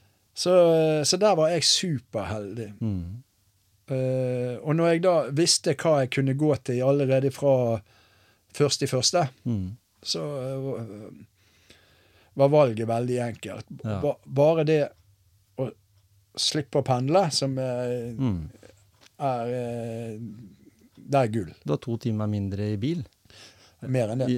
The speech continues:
Speaker 2: i, altså selv,
Speaker 1: Jeg har
Speaker 2: ja.
Speaker 1: atten mil
Speaker 2: Ikke sant?
Speaker 1: mindre kjøring hver dag til og fra jobb.
Speaker 2: Ikke sant?
Speaker 1: Eh, pluss reise i jobb.
Speaker 2: Mm.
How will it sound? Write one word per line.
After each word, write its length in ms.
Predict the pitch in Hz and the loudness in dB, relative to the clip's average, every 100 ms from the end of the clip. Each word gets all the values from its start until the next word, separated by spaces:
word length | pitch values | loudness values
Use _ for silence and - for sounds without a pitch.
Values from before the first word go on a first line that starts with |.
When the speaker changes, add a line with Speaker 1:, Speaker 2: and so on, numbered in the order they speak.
| 123 | 0
Speaker 2:
i, 40 | 123 | 2
altså 240 | 120 117 | 2 0
selv, 300 | 117 113 104 104 | 0 0 0 0
Speaker 1:
Jeg 100 | 135 | 2
har 80 | 143 | 4
Speaker 2:
ja. 80 | 165 | 4
Speaker 1:
atten 280 | 151 151 139 | 2 0 2
mil 180 | 139 | 2
Speaker 2:
Ikke 240 | 131 147 139 | 4 2 2
sant? 160 | 147 | 2
Speaker 1:
mindre 100 | 110 | 0
kjøring 480 | 107 131 135 127 107 - | 2 4 4 2 -2 -4
hver 340 | 180 131 113 | 0 2 2
dag 240 | 127 127 - | 4 2 2
til 180 | 127 | 0
og 80 | 117 | 0
fra 120 | - 113 | 0 2
jobb. 260 | 156 147 - 139 | 2 0 -8 -8
Speaker 2:
Ikke 180 | 120 | -4
sant? 340 | 120 139 - - _ - | -2 -2 -4 -18 _ -6
Speaker 1:
Eh, 460 | 127 131 127 127 127 | 0 2 4 2 0
pluss 360 | - 156 - | 0 2 2
reise 360 | 127 131 - 135 | 2 4 4 4
i 180 | 147 127 | 2 2
jobb. 280 | 117 147 143 | 2 0 -2
Speaker 2:
Mm. 340 | 127 104 80 | -4 -4 -4